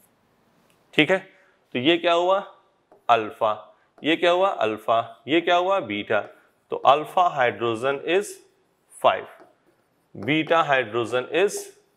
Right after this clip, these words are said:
three। ठीक है डियर, पहले इतने बात अपने कर लें, ठीक है, क्योंकि दोनों तरफ फंक्शनल ग्रुप के ठीक बगल में, तो ठीक बगल तो यही तो है, अल्फा, अल्फा, this is beta। ठीक है,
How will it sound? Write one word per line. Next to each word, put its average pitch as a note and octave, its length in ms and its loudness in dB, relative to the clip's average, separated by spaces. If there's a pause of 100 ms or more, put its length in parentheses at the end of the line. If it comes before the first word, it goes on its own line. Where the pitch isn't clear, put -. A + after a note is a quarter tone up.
(100)
three। - 180 -10 (1200)
ठीक C3+ 140 4
है D#3+ 60 4
डियर, D#3+ 220 0 (500)
पहले F#3+ 120 4
इतने G#3 240 2
बात D3+ 280 2
अपने C3 240 -2
कर G2 140 -4
लें, G2 120 -10 (1300)
ठीक D#3 100 4
है, F#3 100 6
क्योंकि C3+ 280 -2
दोनों D3+ 240 2
तरफ G3+ 380 0
फंक्शनल D#3 320 2
ग्रुप F3+ 200 0
के G3+ 100 2
ठीक B3 260 -2
बगल D3+ 200 2
में, G2 120 -10 (300)
तो F3 60 0
ठीक G3 280 -2
बगल G3 180 2
तो F#3 80 0
यही F3 140 2
तो G3 120 -2
है, A3 140 -4 (160)
अल्फा, E3 260 0 (300)
अल्फा, - 320 -4 (240)
this - 140 -4
is G3 200 -12
beta। F3 220 0 (1080)
ठीक D3+ 180 4
है, G3+ 80 2